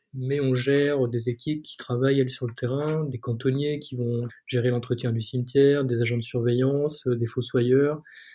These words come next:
euh, et des personnels administratifs. Donc là, je suis, je me suis mis à encadrer plus d'une quarantaine d'agents et, et puis à apprendre à gérer un cimetière,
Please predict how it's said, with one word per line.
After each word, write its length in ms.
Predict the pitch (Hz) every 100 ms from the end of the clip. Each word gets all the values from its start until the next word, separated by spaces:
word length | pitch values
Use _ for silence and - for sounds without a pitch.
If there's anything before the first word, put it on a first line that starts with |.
| - - - _
euh, 480 | 131 120 120 120 120 123 135
et 80 | 135
des 100 | 120
personnels 360 | 123 117 139 127
administratifs. 580 | 120 - 131 - 170
Donc 140 | 151 135 _ 135
là, 80 |
je 80 | 127
suis, 300 | 139 131 131
je 120 | 127
me 60 | 131
suis 160 | 131 139
mis 80 |
à 40 | 135
encadrer 380 | 127 131 131 135
plus 140 | 123
d'une 160 | 123 127
quarantaine 500 | 127 131 127 131 127
d'agents 400 | 123 139 175 - _ _ _ _ _ _ _
et, 280 | 156 151 151
et 180 | 131
puis 320 | 127 - 160 143
à 140 | 131
apprendre 360 | 127 - 151 147
à 60 |
gérer 240 | 120 123 127
un 80 | 139
cimetière, 480 | 135 120 - 123